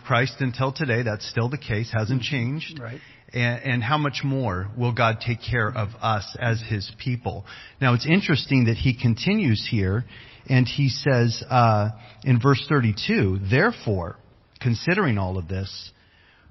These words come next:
Speaker 1: whoever confesses me before men, him I will also confess before my Father who is in heaven. But whoever denies me before men, him I will also deny before my Father who is in heaven."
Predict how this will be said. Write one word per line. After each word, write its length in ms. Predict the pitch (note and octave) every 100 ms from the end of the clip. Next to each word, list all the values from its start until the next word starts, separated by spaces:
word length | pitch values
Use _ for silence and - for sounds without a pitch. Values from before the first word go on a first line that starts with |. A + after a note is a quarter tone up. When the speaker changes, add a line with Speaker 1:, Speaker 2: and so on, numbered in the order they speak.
| _ -
Speaker 1:
whoever 380 | C#3+ F3 F#3+
confesses 680 | - C3+ A2+ E3+ E3 - A2+
me 220 | A#2+ D3
before 420 | F#3 C3+ - A#2+ G#2+
men, 540 | A2+ E3+ G2+ E2+ F#2+ - _ - B2 -
him 320 | D3 E3+ F#3 C3+
I 140 | C3+
will 160 | A#2 B2
also 440 | B2+ C#3+ - F3+
confess 560 | - F3 - D3 C#3+ -
before 300 | C#3+ - C#3+
my 180 | C3 B2 -
Father 300 | B2+ A#2 C3
who 200 | A2+ G#2+
is 160 | G#2+
in 80 | B2
heaven. 480 | G#2+ F#3+ D3+ F2 G#2 - _ _ _ _ _ _
But 120 | C#3 C3+
whoever 320 | D3+ C#3+ C3+
denies 580 | C3 B2 C3+ G3+ G#3+ -
me 120 | C3
before 420 | A2+ G#2+ B2+ G#2+
men, 400 | G2+ G#2 G2+ G#2+ - _ -
him 300 | E3 E3 E3
I 140 | C3
will 140 | A#2+ B2
also 480 | B2 C3 A#2+ C3+ A#2
deny 640 | B2 A2 C3 C3 F#2+ F#2+ - - -
before 260 | A#2+ - B2+
my 180 | A#2+ A2+
Father 320 | - C#3+ B2+ G#2
who 200 | A#2+ A2
is 160 | G#2
in 80 | G2+
heaven." 400 | F2+ B2 A2